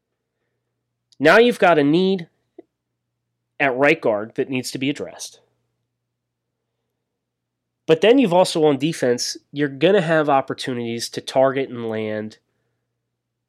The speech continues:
impact players.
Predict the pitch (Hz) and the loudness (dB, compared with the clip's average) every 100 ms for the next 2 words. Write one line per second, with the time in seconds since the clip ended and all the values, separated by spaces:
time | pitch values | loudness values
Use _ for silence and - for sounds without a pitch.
0 | _ _ _ _ _ _ _ _ _ _ | _ _ _ _ _ _ _ _ _ _
1 | _ _ _ _ _ _ 170 180 - 143 | _ _ _ _ _ _ 0 0 0 -2
2 | 139 - - 98 - - - - | -4 -8 -14 -16 -16 -20 -20 -20